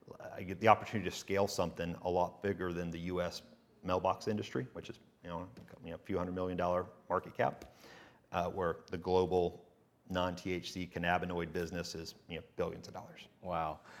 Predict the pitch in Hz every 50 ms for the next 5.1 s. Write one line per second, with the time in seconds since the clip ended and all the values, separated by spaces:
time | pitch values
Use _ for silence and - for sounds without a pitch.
0 | - - - 98 95 - - 123 113 110 104 104 110 - - 113 117 120 127 131
1 | 127 120 113 110 104 95 113 104 - - - - 98 92 90 - - 120 117 117
2 | 113 101 101 98 95 85 90 87 85 95 104 - - - 107 107 104 - - 110
3 | 95 90 - - - - - - _ - - 107 101 98 95 90 90 87 - -
4 | 95 85 82 - 82 80 - - - 95 87 85 80 78 85 85 82 82 82 80
5 | 78